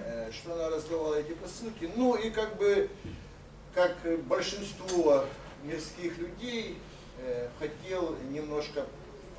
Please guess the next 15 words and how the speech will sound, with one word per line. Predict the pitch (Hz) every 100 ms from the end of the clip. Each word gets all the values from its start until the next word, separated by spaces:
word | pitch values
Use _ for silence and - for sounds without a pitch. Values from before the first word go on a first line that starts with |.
| - - -
посмеяться | 156 - 165 147 120 - - -
над | - 107
этой | 95 110 - - 120
молодой | 120 123 127 127 120 - - - - - -
христианкой. | 156 - 247 254 220 170 143 135 - - - - - -
Ну | 294
и | 277
подошел | 233 240 240 - 311 294
к | -
ней, | 330 302
там, | - 151 143
начал | 180 175 151
задавать | 151 165 165 151
вопросы, | 156 165 196 196 - 143
э, | 127 117 117 113 113 113